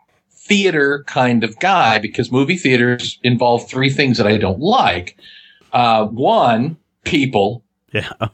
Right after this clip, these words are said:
Speaker 1: People suck. Two, spending money. I, I, I don't have any money. And three, giving money to people.
Speaker 2: Mm-hmm.
Speaker 1: Plus, you know, I have a seven-year-old. Taking a seven-year-old to the movie theater is always a trip.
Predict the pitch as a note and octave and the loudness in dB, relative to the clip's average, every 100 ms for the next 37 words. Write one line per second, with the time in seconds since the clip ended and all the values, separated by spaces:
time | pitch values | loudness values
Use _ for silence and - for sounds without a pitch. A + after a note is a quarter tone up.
0 | _ _ D#3 D3 F2+ - E2+ D#2+ - _ | _ _ -4 -2 -2 0 0 -2 -8 _
1 | _ _ _ _ _ _ _ _ - C4 | _ _ _ _ _ _ _ _ -4 0
2 | C4+ F3+ D3+ E3 - _ - - A3 A#3 | 0 2 0 0 -6 _ -10 -4 0 2
3 | G3+ C#3 C3+ D3+ A#2+ G#2 G#2+ A2+ A#2 A2+ | 2 0 0 0 0 0 0 0 -2 -2
4 | A2 A2 A2 G#2 G#2+ B2 B2+ G2+ F2+ F2 | 0 0 2 0 0 0 0 -2 -6 -8
5 | F2 F#2 F#2+ A#2 B2 A#2+ A#2 - _ - | -8 -6 -2 0 0 -2 -8 -20 _ -20
6 | - E3 E3+ B3 B3+ C3+ A#2 A#2+ - A#2+ | -6 -2 0 2 2 2 2 0 -2 -4
7 | F3+ G#3+ F#3 C#3 C3+ B2+ B2 B2 - C#3 | 0 2 2 2 2 2 0 0 0 0
8 | C3+ C#3 C3 - E2+ - - _ _ _ | 0 0 0 -2 -6 -6 -14 _ _ _
9 | _ _ _ - A2 A2+ A2 - _ _ | _ _ _ -8 -4 -4 -6 -8 _ _
10 | _ B3 A3 - F3 D#3+ C#3 B2+ - C#3 | _ -2 0 0 0 0 0 -2 0 0
11 | C#3 C3+ C3 C3 C3 C3+ B2 A#2 E3 D#3+ | 2 2 2 2 2 0 -2 -2 -2 0
12 | C3+ A#2+ C3+ B2+ B2 A#2 A2+ G#2 G#2+ A2+ | -2 0 2 2 2 2 2 0 2 2
13 | A2 A2 A2+ G#2+ G#2 G2+ G2 G#2 G2+ F#2+ | 2 0 0 2 2 2 2 2 2 0
14 | F#2 - G#2 F#2+ | -2 -2 0 -2